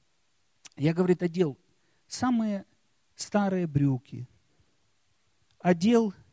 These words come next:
туфли самые, которые уже у меня протертые были, одел свитер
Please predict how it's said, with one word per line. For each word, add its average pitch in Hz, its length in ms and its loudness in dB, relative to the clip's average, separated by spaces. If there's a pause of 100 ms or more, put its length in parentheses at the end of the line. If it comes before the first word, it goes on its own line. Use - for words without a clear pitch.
(480)
туфли 165 540 10
самые, 165 600 2
которые 165 420 -2
уже 160 340 2
у 156 120 -2
меня 156 380 0 (680)
протертые 156 720 4
были, 135 420 -8 (1040)
одел 214 320 2
свитер 185 760 2